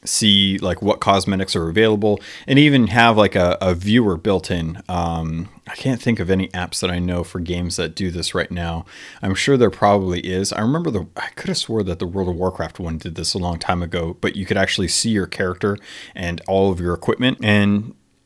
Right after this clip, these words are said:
I, I think if you had a companion app that allowed you to view every cosmetic and to apply them to your pirate, be able to import your pirate and then change cosmetics on the pirate, that would be really cool. The trouble I see with this is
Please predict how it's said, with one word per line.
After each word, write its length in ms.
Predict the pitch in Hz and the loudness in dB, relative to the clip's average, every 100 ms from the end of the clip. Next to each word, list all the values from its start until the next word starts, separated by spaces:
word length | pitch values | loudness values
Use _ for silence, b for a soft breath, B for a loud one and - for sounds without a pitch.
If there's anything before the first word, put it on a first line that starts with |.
| _ | _
I, 200 | 120 117 | 0 2
I 120 | 123 123 | 2 2
think 280 | 139 139 | 0 2
if 120 | 127 113 | 2 0
you 80 | |
had 220 | 92 104 110 | 2 2 2
a 40 | |
companion 540 | 107 95 104 104 98 | -2 0 2 2 2
app 240 | 87 87 - | 0 -4 -2
that 240 | 92 - - | -2 -2 -2
allowed 360 | 92 98 95 | 0 2 2
you 120 | 95 | -2
to 500 | 90 - 101 92 92 B B B B | -4 -4 -2 0 -2 B B B B
view 440 | 98 92 107 104 | -4 2 4 4
every 300 | 101 101 110 | 2 2 2
cosmetic 760 | 101 - 95 - 92 95 120 - B B B - | 2 2 2 0 0 0 -2 -8 B B B -4
and 400 | 101 98 95 90 | -2 0 0 -2
to 360 | - 98 92 - | -2 -2 -2 -2
apply 480 | 87 - - 123 131 | -6 -6 2 4 4
them 260 | 95 82 | 0 -4
to 400 | 82 - 120 107 | -6 0 2 2
your 280 | 104 92 95 | 0 0 -2
pirate, 460 | 98 - 104 80 - | -2 -2 -2 -2 -4
be 100 | 92 | -2
able 160 | 90 | -2
to 120 | 87 - | -4 -4
import 340 | 92 - 98 | -4 -2 -2
your 100 | 90 | -4
pirate 380 | - 90 90 - | -4 -2 -2 -4
and 100 | 90 | -4
then 120 | 87 | -4
change 360 | - 98 95 - | -2 -2 -2 -2
cosmetics 640 | 92 90 98 95 95 - | 0 0 -2 -2 -2 -4
on 200 | - 95 | -2 0
the 80 | 104 | 0
pirate, 460 | - - 95 110 117 | -2 0 2 2 6
that 120 | 135 | 4
would 140 | 143 | 4
be 100 | 117 | 2
really 260 | 104 104 90 | 2 2 0
cool. 320 | - 92 80 90 | -2 -4 -4 -2
The 120 | 101 | 0
trouble 300 | - 147 147 | 2 4 4
I 60 | |
see 200 | 117 117 | 2 0
with 120 | 110 110 | -2 -2
this 240 | 117 - | -2 0
is 200 | 98 | -2